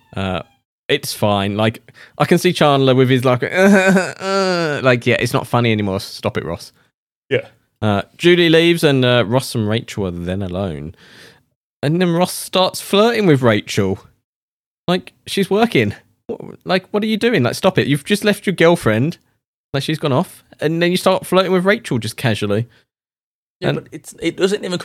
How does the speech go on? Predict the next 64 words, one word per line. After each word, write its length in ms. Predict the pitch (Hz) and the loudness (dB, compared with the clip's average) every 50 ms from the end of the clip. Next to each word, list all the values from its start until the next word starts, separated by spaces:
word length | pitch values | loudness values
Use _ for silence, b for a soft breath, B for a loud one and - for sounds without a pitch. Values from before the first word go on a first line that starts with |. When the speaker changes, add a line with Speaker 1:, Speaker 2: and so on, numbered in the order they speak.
| 131 127 | -8 -8
Speaker 2:
across 80 | - | -8
like 100 | 127 117 | -6 -4
he 80 | 131 123 | -4 -4
doesn't 220 | 117 120 117 - | -2 -4 -4 -4
know 240 | 110 110 107 107 117 | -2 0 0 0 0
he's 140 | 131 131 - | -2 -6 -8
flirting. 480 | - 135 139 139 135 139 139 143 139 - _ - | -6 -4 -4 -4 -6 -8 -12 -16 -20 -20 _ -12
It's, 380 | 131 123 - - - 131 - | -10 -10 -10 -12 -14 -12 -10
like, 100 | 143 131 | -10 -8
it's 120 | 139 139 117 | -8 -8 -8
very 240 | 113 127 131 131 - | -6 -4 -4 -4 0
obvious 400 | - 110 104 110 123 123 123 - | 0 -2 -2 -2 -6 -10 -10 -10
that 140 | - 90 107 | -10 -12 -10
he's 140 | 107 101 - | -12 -12 -16
trying 320 | - - 110 104 101 113 113 | -10 -8 -6 -6 -6 -6 -10
to 100 | - 113 | -12 -10
flirt 240 | - 123 120 101 - | -6 -6 -4 -4 -4
with 120 | 123 113 | -4 -2
Rachel. 340 | 123 113 - - 151 151 - b b b b b b b b b b b b b b _ _ - - | -2 -4 -4 -4 -10 -12 -12 b b b b b b b b b b b b b b _ _ -8 -4
Speaker 1:
Yeah, 140 | 165 160 135 | -2 0 0
it's 180 | 107 156 - 196 | 0 0 2 2
almost 280 | 202 202 196 180 - | 2 4 2 2 0
like 120 | 151 135 - | 0 0 0
he's 200 | 143 135 123 123 | 0 0 0 0
trying 200 | - 147 139 131 | 0 0 0 2
to 100 | 127 117 | 0 -2
date 380 | 120 _ _ 127 120 117 - | -2 _ _ -2 -2 -2 -4
two 200 | - - 131 131 | -4 -2 0 0
women 300 | 123 135 131 123 117 117 | 2 2 0 0 0 -2
at 60 | - | -4
the 60 | - 120 | -4 -4
same 200 | - 127 131 131 | -2 -2 -2 -2
time, 220 | - 175 147 135 | -2 -2 0 0
isn't 140 | 151 160 127 | 0 0 0
it? 20 | 90 | 0
Where 100 | 110 110 | 0 0
it's 80 | 113 - | 0 0
just 120 | 123 - | -2 -2
like, 140 | 120 - 143 | 0 2 2
"Oh, 100 | 120 95 | 2 2
the 100 | 101 117 | 4 2
other 120 | 131 120 | 2 2
one's 160 | 117 107 107 | 0 -2 0
gone 240 | - 120 127 127 113 | 0 2 2 2 0
now. 160 | 101 90 95 | 0 -2 -2
Now 200 | 101 110 113 110 | -2 0 0 0
I 60 | 107 104 | 0 0
can 220 | - 110 101 101 | -2 -2 -4 0
carry 260 | - 139 127 117 117 | 0 2 2 4 2
on 120 | 113 113 110 | 2 2 0
with 120 | 98 - | -2 0
this 220 | - 160 - - | 0 -2 0 -2
one 160 | - 95 98 87 | -4 -6 -6 -6
that's 140 | 58 - | -10 -10
just 180 | - 101 - - | -12 -10 -10 -10
appeared." 400 | - - 90 87 82 90 - - _ _ _ | -8 -8 -8 -6 -6 -8 -10 -14 _ _ _
Speaker 2:
Yeah, 80 | 147 139 | -12 -6
it's 80 | - | -4
like, 100 | 143 - 135 | -4 -4 0
"Ross, 360 | 151 156 - - - - - _ _ | 0 0 0 -2 -8 -18 -20 _ _
remember 340 | 117 113 123 139 143 135 131 | -4 0 0 0 0 0 -2
that 140 | 120 120 - | -2 -2 -2
you're 160 | 113 110 104 | -2 -2 0
Ross." 380 | 98 117 92 - - - - | 0 0 -2 -2 -4 -12 -20